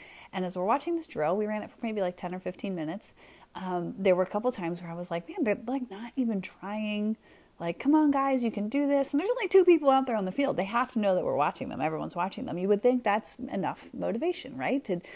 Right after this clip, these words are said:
you've got this chance to go and take it. And then I just started cheering them on, but I started calling them out by name. And the craziest thing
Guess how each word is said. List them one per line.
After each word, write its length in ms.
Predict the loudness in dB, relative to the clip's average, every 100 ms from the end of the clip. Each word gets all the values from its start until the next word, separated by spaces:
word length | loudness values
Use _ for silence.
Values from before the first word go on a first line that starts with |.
| -10
you've 120 | -4 0
got 220 | 0 0
this 160 | -4
chance 280 | -2 -4 -4
to 80 | -4
go 160 | -4 -2
and 120 | -4
take 240 | -4 -4
it. 200 | -2 -6 -10 -20 -20 -20 -20 -12
And 100 | 0
then 100 | 4
I 100 | 4
just 120 | 2 0
started 280 | 2 2
cheering 260 | 2 2 4
them 100 | 2
on, 280 | 0 -6 -8 -10
but 100 | -6
I 40 |
started 280 | -4 0 -2
calling 300 | 0 0 0
them 100 | 0
out 200 | -2 -4
by 160 | -2 -2
name. 340 | -4 -6 -10 -12 -20 _
And 160 | -4 -2
the 60 | -2
craziest 600 | -2 -2 -2 -4 -6 -8
thing 480 | -4 -2 0 0 -2